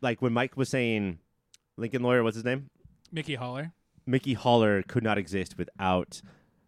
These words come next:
Speaker 1: Frank Galvin. What I was thinking was Michael Clayton from the movie Michael Clayton. And this was such a small movie at the time, but in my estimation, I don't know about the world's estimation, this is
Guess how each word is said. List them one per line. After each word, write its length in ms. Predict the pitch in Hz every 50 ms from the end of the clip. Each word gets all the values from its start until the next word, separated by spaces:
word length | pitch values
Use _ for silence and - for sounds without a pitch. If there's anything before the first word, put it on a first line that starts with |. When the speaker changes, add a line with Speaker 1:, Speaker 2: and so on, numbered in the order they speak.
| _ -
Speaker 1:
Frank 200 | - 113 101 80
Galvin. 420 | 104 101 98 87 76 78 73 - - _ _ _ _ _ _
What 140 | - 104 107
I 100 | 120 151
was 100 | 180 175
thinking 340 | - 143 127 127 127 127 107
was 540 | 92 92 95 92 92 90 90 92 95 - 107 -
Michael 280 | 104 98 - - 95
Clayton 400 | - - 95 170 - 82 78 - _ _
from 140 | - 104 101
the 60 | 98
movie 200 | 95 98 95 95
Michael 300 | 95 90 85 - 90 87
Clayton. 360 | - - 78 64 53 57 - - _ _ _ - - - - _ _
And 360 | - 117 107 104 104 104 101 - _ _ -
this 180 | 135 143 -
was 140 | 208 202 -
such 300 | - - 180 160 - -
a 100 | 180 143
small 440 | - - - - 127 123 117 127 131
movie 240 | 123 120 123 127 127
at 80 | -
the 60 | - -
time, 460 | - 104 104 107 104 92 85 82 76 -
but 340 | 95 90 85 85 85 - - _ _ _ _ _ _ _ _ -
in 160 | 123 113 110
my 260 | 104 117 170 190 160
estimation, 560 | 135 - - 101 95 87 85 - 95 90 92 -
I 80 | 113 123
don't 80 | 147
know 60 | 185
about 140 | 190 170 -
the 60 | 123
world's 240 | 92 110 127 123 98 95
estimation, 420 | 85 - 92 87 82 - 92 85 -
this 160 | 160 170 -
is 220 | 254 247 220 -